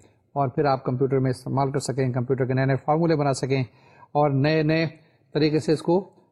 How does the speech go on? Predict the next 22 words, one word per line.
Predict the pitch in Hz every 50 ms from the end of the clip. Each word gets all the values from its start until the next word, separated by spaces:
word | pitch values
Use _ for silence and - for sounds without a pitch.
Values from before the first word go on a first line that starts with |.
| _ _ -
سالو | - 156 156 147
کر | 135 143
سکیں | 127 - 143 120 127 127
اور | 135 - 151 156
بڑے | 156 190 202 226 208
ایکوریٹلی | 170 160 - 196 202 196 185 185 165 143 135 113 - - _ _ -
سالو | - - 156 147 135 127
کر | 131 139
سکیں۔ | - - 117 117 113 104 - - - - _ _ _ _ _ _
تو | - 151
یہ | 165 190
basically | 190 180 165 - 196 165 170 165 156 165 165 165 160 139 - - _ _ _ _ _ -
طریقہ | - 135 143 147 156 135
کار | - 143 143 147 143
ہے | 143 139 143 139 - _ _ _ _ _ -
جس | 139 131 -
کے | -
اندر | 147 143
ہم | 139 135
کیلکولیشن | 135 - 139 131 123 147 147 131 - 170 151
کرتے | 135 147 123 - - 139
ہیں، | 131 131 131